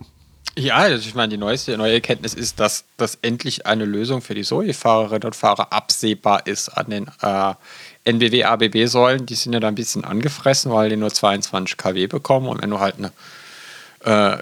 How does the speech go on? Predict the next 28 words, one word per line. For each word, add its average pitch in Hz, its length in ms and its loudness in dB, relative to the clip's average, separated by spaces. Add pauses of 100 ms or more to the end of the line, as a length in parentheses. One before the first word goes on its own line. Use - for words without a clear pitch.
(140)
Q - 160 0
neunzig 120 480 2
hast 147 320 2
oder, 107 400 4
oder 107 140 6
eine 101 220 2
R 101 160 2
zweihundertzehn, 107 920 0
die 117 160 -4
halt 107 160 0
noch 101 100 -8
dreiundvierzig - 600 -4
K 101 160 0
W 101 80 -2
laden 95 380 -2
kann, 120 240 0
ist - 200 -8
das - 160 -8
halt 92 200 -2
schon 117 240 -2
ein 160 140 -4
großer 143 380 0
Unterschied, 135 520 2
ob 101 120 -6
du 107 80 0
jetzt - 140 -2
eine 104 60 -2
Stunde 143 600 4